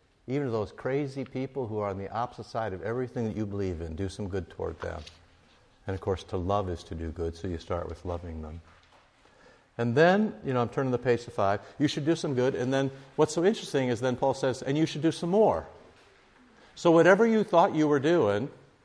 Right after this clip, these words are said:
you should do some more of that. Right? And here it is, you know. "We urge you and we ask you," now the same words that were used in the Didache, same words that were used in the Old Testament, "that you would walk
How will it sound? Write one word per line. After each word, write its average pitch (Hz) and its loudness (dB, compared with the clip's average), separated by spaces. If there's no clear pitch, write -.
you 160 -2
should 156 -2
do 143 2
some 143 -4
more 160 2
of 104 2
that. 85 -4
Right? 110 -2
And 104 -2
here 113 4
it 110 0
is, 139 0
you 104 -2
know. 95 -4
"We 113 0
urge 143 4
you 95 0
and 104 -2
we 107 -2
ask 120 -4
you," 92 -4
now 127 0
the 98 -6
same 170 -4
words 170 -4
that - -4
were 131 -6
used 139 -6
in 135 -8
the 131 -6
Didache, 131 -8
same 123 -6
words 123 -4
that 107 -10
were 113 -6
used 113 -6
in 117 -6
the 113 -4
Old 110 -4
Testament, 90 -14
"that 117 -2
you 131 2
would 104 0
walk 120 -2